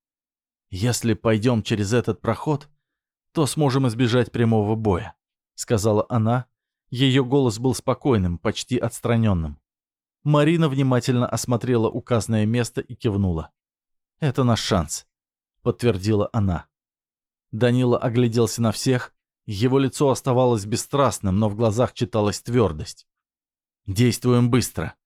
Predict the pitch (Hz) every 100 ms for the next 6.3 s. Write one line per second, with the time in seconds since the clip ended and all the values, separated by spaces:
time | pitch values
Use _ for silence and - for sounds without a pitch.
0 | _ _ _ _ - 160 139 131 127 120
1 | 135 110 123 87 - 90 85 80 _ _
2 | _ _ _ _ _ 131 104 - 110 107
3 | 110 92 107 - - 135 139 - _ _
4 | _ - 117 143 165 139 120 113 123 120
5 | - 127 113 101 117 104 - 113 104 -
6 | 80 73